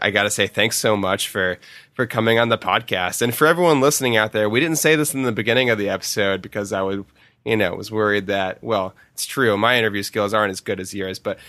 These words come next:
Josh actually has his own <laughs> podcast, um, called, you know, the Ready Yeti podcast. And, uh,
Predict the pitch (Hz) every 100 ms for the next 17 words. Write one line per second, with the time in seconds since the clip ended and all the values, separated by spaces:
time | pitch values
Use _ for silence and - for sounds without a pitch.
0 | - 107 110 139 147 139 123 - 120 117
1 | 110 98 98 117 135 143 143 - - 98
2 | 95 - - - - _ _ 101 101 101
3 | 98 98 95 98 - 104 95 95 101 107
4 | 92 95 113 104 90 95 - 101 101 -
5 | 98 98 - - - 104 98 95 95 98
6 | 104 95 92 92